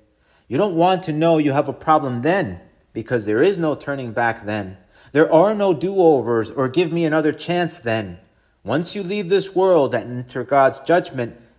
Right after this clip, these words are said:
there is nothing more that can be done. Hebrews nine says, "And as it is appointed for men to die once, but after this,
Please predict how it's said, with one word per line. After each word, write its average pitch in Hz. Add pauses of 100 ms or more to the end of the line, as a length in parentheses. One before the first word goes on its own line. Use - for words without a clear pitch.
there 107
is 127
nothing 160
more 139
that 107
can 117
be 107
done. 110 (240)
Hebrews 156
nine 165
says, 123 (440)
"And 131
as 135
it 135
is 127
appointed 185
for 165
men 165
to 175
die 170
once, 160 (340)
but 87
after 131
this, 107